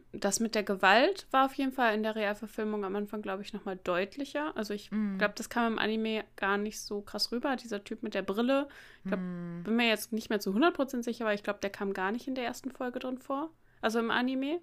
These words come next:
Speaker 1: und in der
Speaker 2: Mhm.
Speaker 1: Realverfilmung ja schon. Der wurde ja richtig <laughs> verprügelt,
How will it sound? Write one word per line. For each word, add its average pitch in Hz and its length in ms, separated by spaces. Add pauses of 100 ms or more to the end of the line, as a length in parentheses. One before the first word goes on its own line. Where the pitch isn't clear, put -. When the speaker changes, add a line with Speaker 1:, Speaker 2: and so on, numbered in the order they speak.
(100)
Speaker 1:
und 208 140
in 208 100
der 208 100
Speaker 2:
Mhm. 226 60
Speaker 1:
Realverfilmung 220 600
ja 202 100
schon. 269 320 (460)
Der 202 60
wurde 208 180
ja 202 40
richtig - 220
<laughs> 277 560
verprügelt, - 140